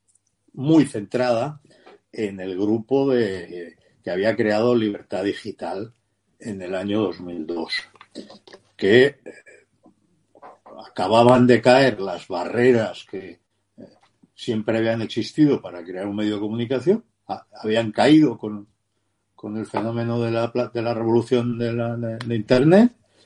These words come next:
y el primer, el primer medio que de repente, eh, se sale de las,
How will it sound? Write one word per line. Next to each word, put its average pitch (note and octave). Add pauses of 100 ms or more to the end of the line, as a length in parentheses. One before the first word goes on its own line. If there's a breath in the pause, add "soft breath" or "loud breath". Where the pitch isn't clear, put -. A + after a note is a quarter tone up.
(480 soft breath)
y F3 (100)
el F#2
primer, G2 (280)
el F2
primer A#2+
medio C3
que F#2
de G2
repente, F#2+ (440)
eh, -
se G2
sale C3+ (140)
de F#2+
las, E2+